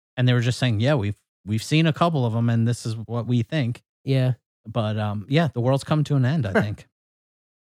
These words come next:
Speaker 2: It's just, it's just the vent, you know, and, uh, if I can't do it here, where can I do it?
Speaker 1: Right.
Speaker 2: You know, but it's like, you're not in your living room.
Speaker 1: I was hoping
Speaker 2: There's
Speaker 1: she
Speaker 2: other
Speaker 1: was
Speaker 2: people
Speaker 1: shucking
Speaker 2: around.
Speaker 1: clams.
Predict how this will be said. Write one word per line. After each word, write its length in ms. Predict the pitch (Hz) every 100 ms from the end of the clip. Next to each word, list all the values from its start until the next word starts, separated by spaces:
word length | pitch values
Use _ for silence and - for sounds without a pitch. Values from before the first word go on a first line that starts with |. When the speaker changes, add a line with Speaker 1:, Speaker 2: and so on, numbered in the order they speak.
| _
Speaker 2:
It's 120 | 226
just, 140 | - -
it's 120 | 254
just 140 | 349 -
the 80 | 151
vent, 340 | 123 123 -
you 80 | 165
know, 160 | 151 151
and, 100 | 160
uh, 40 |
if 340 | 156 165 180
I 60 | 247
can't 220 | 262 247
do 100 | 226
it 60 | 185
here, 160 | 175
where 140 | 160 151
can 120 | 135
I 60 | 113
do 160 | 101
it? 140 | 104 - _ _
Speaker 1:
Right. 280 | 160 190 190 - _ _ -
Speaker 2:
You 100 | 147
know, 240 | 139 139 139
but 180 | 156
it's 180 | 160 -
like, 240 | 185 175 -
you're 100 | 208
not 180 | 220 294
in 100 | 302
your 100 | 233
living 260 | 185 165 160
room. 340 | 156 160 175 _ _
Speaker 1:
I 60 | 151
was 120 | 170
hoping 220 | - 196
Speaker 2:
There's 120 | 214 208
Speaker 1:
she 60 |
Speaker 2:
other 120 | 277
Speaker 1:
was 100 | 330
Speaker 2:
people 160 | - 320
Speaker 1:
shucking 320 | - 302 277 277
Speaker 2:
around. 240 | 196 170 -
Speaker 1:
clams. 360 | 156 92 - -